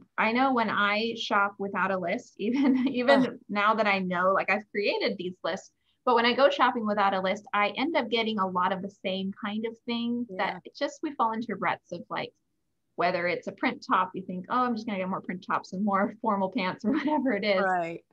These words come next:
Speaker 1: But really, maybe there's some other things you can get to really, um, use what you already have in more ways.
Speaker 2: Yeah.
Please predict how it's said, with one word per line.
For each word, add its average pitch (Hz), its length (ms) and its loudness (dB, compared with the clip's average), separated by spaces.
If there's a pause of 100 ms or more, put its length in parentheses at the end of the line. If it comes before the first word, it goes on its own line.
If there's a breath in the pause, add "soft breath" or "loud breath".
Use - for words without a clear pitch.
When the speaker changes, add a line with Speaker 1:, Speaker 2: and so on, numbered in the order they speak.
Speaker 1:
But 202 160 0
really, 220 340 2
maybe 202 260 0
there's 190 180 -2
some 185 160 -6
other 254 280 0
things 214 260 -4
you 185 140 -8
can 208 100 -4
get 180 220 -4
to 185 120 -10
really, 185 480 -2 (400)
um, 175 380 -6
use 190 260 -2
what 180 100 -6
you 165 80 -6
already 190 400 -6
have 311 220 -2
in 311 120 -4
more 302 180 -4
ways. 311 360 -4
Speaker 2:
Yeah. - 180 -20